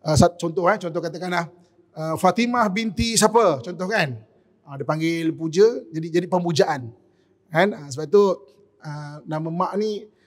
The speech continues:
kita kena rahsiakan. Kan? Bukan saja sebagai orang memuja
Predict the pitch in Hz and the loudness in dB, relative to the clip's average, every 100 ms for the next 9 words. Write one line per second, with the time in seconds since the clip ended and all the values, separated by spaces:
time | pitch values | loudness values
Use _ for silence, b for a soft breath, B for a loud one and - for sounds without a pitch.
0 | _ - 131 165 160 156 160 160 151 131 | _ -16 -6 -6 -4 -6 -6 -4 -4 -2
1 | 180 165 208 147 - - _ _ _ _ | -2 0 0 -2 -8 -20 _ _ _ _
2 | _ - - 175 196 156 151 165 143 165 | _ -12 0 2 2 -4 -4 -2 2 2
3 | 175 151 - - B B - 160 156 160 | 2 -2 -6 -14 B B -14 -6 -2 0
4 | 160 160 170 175 175 160 240 | 0 -2 -4 -4 -2 -2 -2